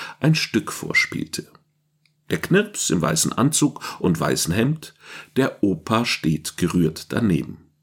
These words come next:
So liefert der Trump-Clan seine Kinder dem visuellen Fraß der Öffentlichkeit aus.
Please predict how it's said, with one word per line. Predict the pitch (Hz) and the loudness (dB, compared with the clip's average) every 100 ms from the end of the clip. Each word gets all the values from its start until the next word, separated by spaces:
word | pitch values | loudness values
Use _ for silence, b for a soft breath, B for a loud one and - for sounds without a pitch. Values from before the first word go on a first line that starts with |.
| _ _ _ _ _ _ _ _ _ - | _ _ _ _ _ _ _ _ _ -2
So | - 175 | 4 4
liefert | 175 135 151 151 - | 6 4 4 0 0
der | 82 - | -6 -4
Trump-Clan | - 95 139 - 98 101 104 B B B B | 0 0 0 0 2 2 0 B B B B
seine | - 110 101 | 2 4 4
Kinder | - 113 131 139 | 4 4 6 4
dem | 90 82 | 4 2
visuellen | 90 - 107 90 117 120 | 2 2 4 4 4 4
Fraß | - 80 76 85 - - | 0 0 2 2 0 0
der | 117 - | 0 0
Öffentlichkeit | 104 - 60 - - - - - - - | -2 -2 -4 -6 -8 -8 -8 -8 -10 -10
aus. | - - - - - _ | -10 -4 -2 -2 -8 _